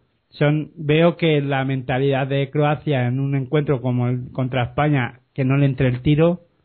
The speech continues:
se vienen abajo en cuanto no le entren, como todos los equipos, ¿no? Pero yo creo que es, Croacia en ese sentido, pues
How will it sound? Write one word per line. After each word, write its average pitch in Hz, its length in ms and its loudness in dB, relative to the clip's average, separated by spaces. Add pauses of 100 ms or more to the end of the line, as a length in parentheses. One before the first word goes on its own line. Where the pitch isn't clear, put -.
(180)
se 143 180 2
vienen 131 280 4
abajo 131 460 -2 (680)
en 131 140 -4
cuanto 120 280 -2
no 123 140 0
le 135 100 0
entren, 135 300 -2
como 131 320 0
todos 139 240 2
los 127 280 2
equipos, 127 460 0
¿no? 175 180 -2
Pero 120 420 -8 (100)
yo 147 260 0
creo 151 240 2
que 139 280 2
es, 123 140 -6 (120)
Croacia 156 480 2
en 156 80 0
ese 151 300 -4
sentido, 160 580 -2 (560)
pues 139 200 2